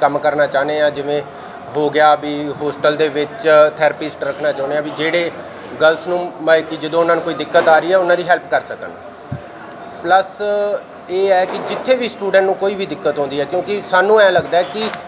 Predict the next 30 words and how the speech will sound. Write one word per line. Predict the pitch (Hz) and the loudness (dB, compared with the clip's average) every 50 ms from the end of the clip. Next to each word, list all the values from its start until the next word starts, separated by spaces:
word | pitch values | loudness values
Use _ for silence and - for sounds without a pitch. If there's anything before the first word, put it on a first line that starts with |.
| - - - 160 | -18 -6 -2 -2
ਅਥਾਰਟੀ | 175 - - 196 214 214 220 233 | -2 0 2 2 2 2 0 0
ਤੇ | 220 220 214 | 0 0 0
ਸਟੂਡੈਂਟ | 202 - - 196 190 208 208 202 | 0 -2 -4 -2 2 2 2 2
ਦੇ | - 202 | 0 -2
ਵਿੱਚ | 202 196 - | -2 -2 -2
ਇੱਕ | 208 196 220 | -2 -2 -2
ਕਮਿਊਨੀਕੇਸ਼ਨ | 208 - 208 202 208 220 214 220 208 - 220 214 196 | 2 2 2 2 2 0 0 0 -2 0 0 -2 0
ਗੈਪ | 147 165 175 180 - - | 4 4 4 4 4 2
ਬਹੁਤ | 180 180 | -4 -4
ਵੱਡਾ | 165 156 - 127 135 | -4 -4 -2 -2 -2
ਹੋ | 135 117 98 | -2 -4 -6
ਗਿਆ। | 104 107 123 147 - - - - - - - | -8 -10 -12 -12 -14 -18 -20 -20 -20 -10 -4
ਉਹ | 185 214 220 | -2 -2 2
ਟਾਈਮ | - 233 214 202 202 | 2 2 2 2 0
ਨਹੀਂ | 202 180 147 | -2 -4 -2
ਰਿਹਾ | 147 151 165 | 0 0 0
ਜਦੋਂ | 165 185 180 185 | 0 -2 -4 -6
ਗੁਰੂ | - 160 180 185 185 | -4 -4 -4 -4 -4
ਸ਼ਿਸ਼ਯ | 165 - 180 170 - 185 | -4 -6 -6 -6 0 2
ਵਾਲਾ | 180 170 165 165 | 2 2 4 2
ਸੀਗਾ, | 160 165 170 170 185 | 0 -2 -2 -2 -2
ਵੀ | 175 180 | -2 -2
ਗੁਰੂ | 147 175 180 190 190 | -4 -4 -4 -4 -4
ਸੋਚਦਾ | - 185 175 175 170 175 185 190 185 | -4 -4 -4 -2 0 2 2 2 2
ਸੀ | 185 185 185 175 139 92 - - - - - - - - | 0 -4 -6 -8 -8 -10 -14 -16 -18 -18 -18 -18 -10 -6
ਕਿ | 185 190 190 190 190 190 185 - - - 147 | -4 -4 -2 -2 -4 -4 -6 -8 -10 -8 -2
ਮੇਰਾ | 160 170 175 180 175 | 2 4 6 6 6
ਸ਼ਿਸ਼ਯ | 180 - 185 165 - - 180 | 4 2 -4 -10 -6 -2 2
ਹੈ, | 175 170 170 170 | 4 6 6 4
ਮੇਰਾ | 165 160 160 156 170 170 165 156 | 4 0 2 2 4 4 4 2